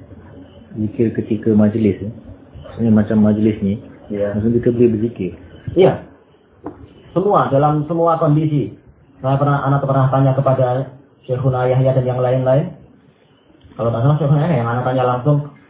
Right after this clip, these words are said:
Speaker 2: maksudnya majlis ini majlis apa? Beliau mengatakan dalilnya umum, sehingga apa? Majlis terserah. Majlis zikir, atau sedang majlis apa? Majlis qahwah, sedang minum kopi, borak-borak dengan teman. Nah, di sela-sela ketika kita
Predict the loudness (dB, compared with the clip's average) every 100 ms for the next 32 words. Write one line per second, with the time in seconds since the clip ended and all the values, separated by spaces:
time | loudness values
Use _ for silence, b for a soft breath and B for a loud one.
0 | -20 -20 _ 0 2 0 0 0 0 0
1 | -2 -2 -4 -2 -2 0 0 0 0 -2
2 | -8 -14 -2 0 0 -2 -2 -2 -2 0
3 | 2 2 0 -2 0 0 2 0 0 0
4 | -2 -4 -4 -4 -4 -2 0 0 0 -4
5 | -4 -2 0 2 0 2 0 2 2 0
6 | -2 -4 -2 -2 0 0 0 0 0 0
7 | 0 -2 -10 -6 -4 -2 -4 0 2 2
8 | 2 0 -2 -6 -6 -4 -6 -4 -4 -4
9 | -4 0 0 0 0 0 -2 -4 -4 -2
10 | -4 -6 -8 -4 -4 -6 -12 _ 0 0
11 | 0 0 0 -2 -6 -14 -10 -6 -4 -2
12 | -2